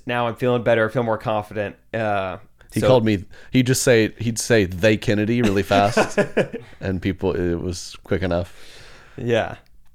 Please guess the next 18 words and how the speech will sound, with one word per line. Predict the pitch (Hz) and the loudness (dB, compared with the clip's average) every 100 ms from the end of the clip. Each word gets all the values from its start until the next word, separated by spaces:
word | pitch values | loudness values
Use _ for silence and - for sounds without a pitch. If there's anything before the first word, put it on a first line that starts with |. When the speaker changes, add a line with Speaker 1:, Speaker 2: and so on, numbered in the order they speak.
| _ - - | _ -20 -12
Speaker 1:
Yeah, | 107 87 | -8 -6
I | 104 | -8
was | 107 104 | -10 -8
very | - 120 120 120 | -2 2 2 0
Speaker 2:
Yeah. | |
Speaker 1:
deliberate | 120 107 107 101 87 | -2 -2 -2 -2 -6
in | 107 | -8
how | 113 120 107 | -8 -4 -2
I | 104 | -2
would | 101 | -4
talk, | 104 104 | -4 -6
the | 117 | -6
words | 107 110 101 | -6 -6 -4
I | 104 | -2
would | 104 101 | -4 -6
use. | 101 98 90 - | -8 -8 -10 -8
Comedy's | 110 123 123 | -6 -4 -6
tough. | - 101 82 - | -4 -6 -6 -12